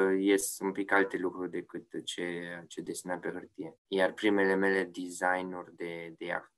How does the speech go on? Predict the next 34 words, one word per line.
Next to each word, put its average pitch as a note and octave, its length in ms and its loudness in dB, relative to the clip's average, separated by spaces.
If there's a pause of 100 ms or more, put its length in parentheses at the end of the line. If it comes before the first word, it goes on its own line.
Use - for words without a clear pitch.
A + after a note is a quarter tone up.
pe E2 80 -12
care F2+ 180 -6
le F2+ 100 -2
vezi F2+ 200 -4
pe - 80 -12
internet, F2+ 680 -8 (320)
eu G2 320 6
văd, G#2+ 460 4
uh, F2+ 440 0 (120)
nivelul G2+ 540 2
meu G2+ 220 4
de F#2 520 -2 (160)
cât G2 160 0
eram F#2+ 240 2
de F#2 100 0
capabil F#2+ 480 2
să-l F2+ 200 -2
desenez G2 400 -2
sau G#2 200 0
nu, F#2+ 200 -6
chiar F#2 160 -2
dacă E2+ 520 -6 (120)
poate E2+ 220 -6
cine E2+ 220 -8
se - 140 -4
uite F2 200 -4
nu, F2+ 280 -4
nu F#2 200 -8
își F2+ 120 -6
dă F2+ 120 0
seama F#2 320 2
de F2 100 -4
acest F2 300 -6
lucru. - 320 -6